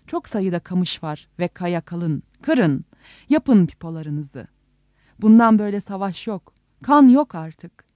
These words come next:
Kardeşçe ve dostça yaşayarak birleşip barış çubuğunuzu tüttürün. Hepsi hemen silahlarını yere attılar ve savaş boyalarını ırmakta yıkadılar.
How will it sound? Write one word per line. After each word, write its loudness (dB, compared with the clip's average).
Kardeşçe -6
ve -10
dostça -8
yaşayarak -10
birleşip -2
barış 0
çubuğunuzu -8
tüttürün. -12
Hepsi -4
hemen 2
silahlarını -4
yere -4
attılar -12
ve -4
savaş -4
boyalarını -8
ırmakta -10
yıkadılar. -20